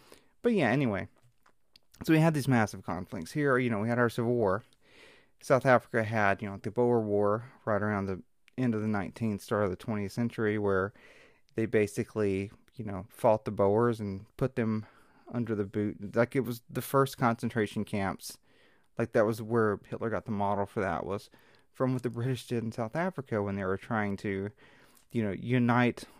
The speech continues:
all of the different provinces and different little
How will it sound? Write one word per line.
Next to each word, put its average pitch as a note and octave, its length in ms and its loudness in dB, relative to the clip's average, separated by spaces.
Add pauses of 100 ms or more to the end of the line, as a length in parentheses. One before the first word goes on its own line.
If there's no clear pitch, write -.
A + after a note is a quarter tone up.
all A2+ 340 4
of G#2 200 -2
the G#2 320 -2 (160)
different - 340 -6
provinces G#2 800 -2
and - 280 -12
different A2 320 -8
little G#2 340 -6